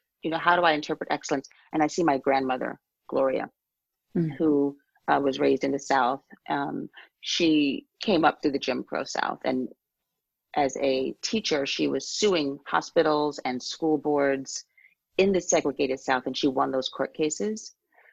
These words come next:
Speaker 1: She was,
Speaker 2: Wow.
Speaker 1: um, accused of being a communist, accused of being a bad person, accused of being crazy and fired from her jobs. She was jailed dozens of times.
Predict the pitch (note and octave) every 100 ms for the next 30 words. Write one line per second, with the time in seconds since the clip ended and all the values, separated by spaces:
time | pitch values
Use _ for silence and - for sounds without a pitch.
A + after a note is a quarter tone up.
0 | - - - E3 D#3 D3 D3 C#3 E3+ D#3+
1 | C#3 C#3 - D3 F3+ D#3 D3+ D3 C3+ -
2 | F#3 D3 G#2 - - - - D3+ D3 D3
3 | C3+ C3+ C3+ C3 - F#3 E3 - C#3 B2
4 | - D3+ C#3+ C#3+ C#3 C#3+ C3+ C3 C3+ -
5 | - G3+ F3 D#3 D3 C3 - D3 D3 C#3+
6 | - C3+ C3 C3+ B2+ B2+ B2+ - _ -
7 | - _ _ _ - - - D#3 C#3+ C#3+
8 | C#3 B2+ - C3+ C3+ C3 B2+ B2+ B2 B2+
9 | - C3 C#3 E3 C#3+ -